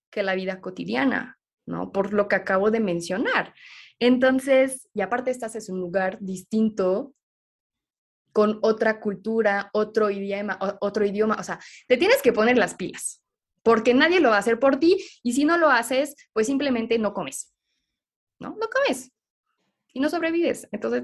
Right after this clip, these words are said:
tú tienes que pon-, ponerte las pilas y ir, ¿no? Actuar, mover, acercarte, preguntar, o sea, ¿no? ¿Cuántas veces tenía que ir de un punto A a un punto B? Y dices,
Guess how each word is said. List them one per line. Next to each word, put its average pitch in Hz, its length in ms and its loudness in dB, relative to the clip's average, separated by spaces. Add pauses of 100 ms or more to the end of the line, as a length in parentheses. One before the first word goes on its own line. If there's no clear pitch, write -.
tú 339 160 -6
tienes 269 380 0
que 285 80 -4
pon-, 208 400 -8
ponerte 233 420 0
las 185 320 0
pilas 226 520 -2 (480)
y 254 280 -2
ir, 277 520 4 (440)
¿no? 175 380 -8
Actuar, 240 880 0
mover, 214 720 2 (340)
acercarte, 226 800 -2
preguntar, 190 840 -2
o 202 40 -2
sea, 196 180 -10
¿no? 202 160 -12
¿Cuántas 262 360 0
veces 233 260 -2
tenía 220 320 -4
que 247 160 0 (300)
ir 247 180 2
de 240 80 2
un 226 140 0
punto 233 320 -6
A - 20 -4
a 247 60 -4
un 220 100 -6
punto 214 380 -6
B? 254 240 0
Y 226 60 -10
dices, 196 380 -16